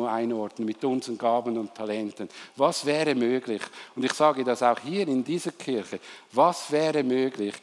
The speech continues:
wenn all das, was Gott uns geschenkt hätte, ein Ziel zum Folgen hat, dass Jesus Christus verehrt wird?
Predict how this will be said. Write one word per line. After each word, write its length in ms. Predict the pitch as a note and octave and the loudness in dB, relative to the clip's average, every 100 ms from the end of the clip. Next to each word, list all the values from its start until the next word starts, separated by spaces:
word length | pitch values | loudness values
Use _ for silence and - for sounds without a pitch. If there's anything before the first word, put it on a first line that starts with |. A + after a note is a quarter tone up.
| - - | -18 -10
wenn 160 | - B2+ | 0 2
all 320 | C3 D3 F#3+ | 6 6 6
das, 300 | F3 E3 - | 4 2 2
was 180 | D#3+ - | -4 0
Gott 280 | D#3 D#3+ - | -2 0 -2
uns 200 | D3+ - | -4 -4
geschenkt 540 | C#3 - B2+ C#3 - | -6 -2 -2 -2 -4
hätte, 420 | A2+ G#2 - A2+ | -4 -4 -4 -4
ein 320 | A#2+ C3+ D#3 D#3+ | 2 2 2 -2
Ziel 300 | - D#3 D3+ | -4 -6 -6
zum 220 | D3+ C3 | -8 -2
Folgen 400 | C3 B2 B2+ A2 | 2 2 2 2
hat, 200 | A2 - - - - | 0 0 -16 -18 -10
dass 160 | A#2 | -4
Jesus 360 | B2+ C3+ C3 - | -2 -2 -4 -6
Christus 460 | B2 C3 - B2 | -4 -4 -6 -10
verehrt 500 | - A2 A2 A2+ - G#2+ | -8 -4 -2 -2 -4 -6
wird? 200 | G2 | -6